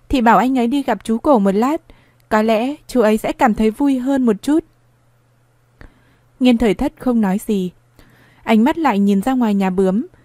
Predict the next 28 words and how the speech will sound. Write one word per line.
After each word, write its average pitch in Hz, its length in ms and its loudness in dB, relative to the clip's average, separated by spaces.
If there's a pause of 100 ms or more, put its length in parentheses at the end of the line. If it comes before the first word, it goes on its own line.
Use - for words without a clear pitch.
(120)
bên 240 220 4
ngoài 196 200 0
đã 214 200 -4
không 254 240 -4
còn 196 200 -2
bóng 185 160 -2
dáng 196 280 -2
của 247 140 0
chú 208 160 -2
Cổ 208 300 2
nữa. 202 300 -4 (1000)
Không 277 240 2
tới 226 180 4
nửa 262 240 0
giờ, 202 320 -2 (280)
Nghiên 254 180 2
Thời 233 160 2
Thất 302 240 -4
và 226 140 2
Ninh 247 220 0
Á 226 260 -2
đã - 100 -4
đi 269 200 -2
dạo 226 200 -2
một 196 220 -2
vòng 190 180 -2
nhà 190 140 -2
bướm. 196 340 -2